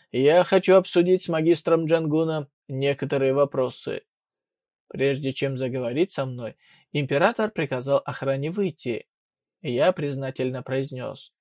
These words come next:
«Джангун, ты действительно опора нашего королевства. Если бы ты не использовал запрещенное заклинание,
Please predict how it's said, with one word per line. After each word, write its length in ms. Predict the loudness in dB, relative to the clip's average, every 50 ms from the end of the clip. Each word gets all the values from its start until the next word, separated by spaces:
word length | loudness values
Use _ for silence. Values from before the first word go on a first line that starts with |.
| _ _ _ _ _ _ _ _ _ -14
«Джангун, 640 | -10 -4 -4 -2 -2 -2 -2 -4 -4 -4 -6 -10 -16 _ _ _ _ _ -20 _ _ _
ты 240 | 2 4 4 6
действительно 720 | 4 4 2 0 -2 0 0 0 2 2 2 2 2 2 0
опора 320 | 2 4 4 4 6 4
нашего 380 | 2 2 0 2 2 2 2 2
королевства. 840 | 0 0 2 2 2 2 0 -2 -4 -8 -8 -6 -6 -4 -6 -8 _ _ _ _ _ _ _ _ _ _ _ _ _ _ _ _ _ _
Если 440 | -2 2 2 2 2 2 0 0 0
бы 120 | 0 2
ты 160 | 2 0 0 0
не 120 | 0 -2
использовал 500 | -4 0 4 4 6 6 6 4 2 4
запрещенное 720 | 4 2 0 0 -2 -4 -2 -2 -2 -2 -2 -2 -2 -2
заклинание, 880 | 0 0 -2 0 0 0 0 0 -2 -2 -4 -4 -6 -6 -8 -10 -12